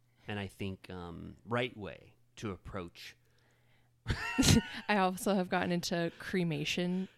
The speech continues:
Speaker 2: talk.
Speaker 1: Oh my <laughs> God. Okay, let's talk about, uh,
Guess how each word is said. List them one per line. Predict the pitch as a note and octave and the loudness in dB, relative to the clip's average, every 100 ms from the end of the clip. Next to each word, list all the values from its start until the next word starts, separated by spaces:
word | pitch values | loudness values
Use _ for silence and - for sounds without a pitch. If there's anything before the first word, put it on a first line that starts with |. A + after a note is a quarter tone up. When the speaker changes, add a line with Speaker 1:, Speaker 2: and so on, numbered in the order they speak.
| - | -8
Speaker 2:
talk. | - G3 A3 | 0 0 2
Speaker 1:
Oh | D#3+ F3 F3 F3+ F3+ | 4 8 8 8 6
my | D#3+ D#3 | 6 8
<laughs> | - - G3 - F3 | 8 6 0 4 8
God. | D#3 - D3+ - - E4 D4+ | 10 10 8 6 -6 -2 6
Okay, | A3+ B3+ G3+ G3 F#3 | 6 10 12 12 12
let's | C4 - | 12 12
talk | A#3+ A3+ | 6 6
about, | A3 G#3 G3 | 6 6 6
uh, | F#3 | 4